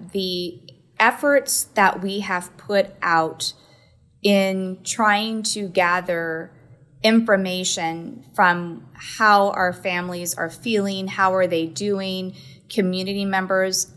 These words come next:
our efforts have primarily been around covid. With that being said,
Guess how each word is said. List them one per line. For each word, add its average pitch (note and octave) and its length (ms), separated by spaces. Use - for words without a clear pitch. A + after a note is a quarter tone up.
our A3+ 340
efforts - 480
have F3+ 260
primarily F#3 680
been E3+ 640
around F3 600
covid. E3 600
With B3+ 360
that C4 260
being G#3 300
said, F#3 540